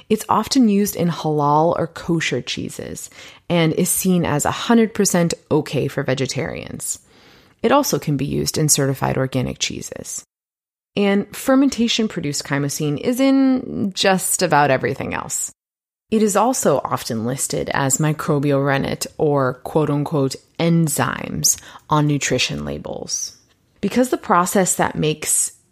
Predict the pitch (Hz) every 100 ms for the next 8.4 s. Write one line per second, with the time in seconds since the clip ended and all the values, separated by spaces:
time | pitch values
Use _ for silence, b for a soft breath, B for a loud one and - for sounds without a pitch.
0 | - 143 - 147 139 - 156 147 - 151
1 | 147 143 127 127 - 151 139 143 151 196
2 | 247 165 143 131 143 - _ _ _ -
3 | - 240 262 294 285 277 285 - 226 -
4 | 247 - 240 240 - - 190 185 175 170
5 | 175 - 165 151 - 143 139 - - -
6 | - 135 127 135 135 - - - - _
7 | _ - 247 262 208 208 - 202 180 185
8 | 170 165 165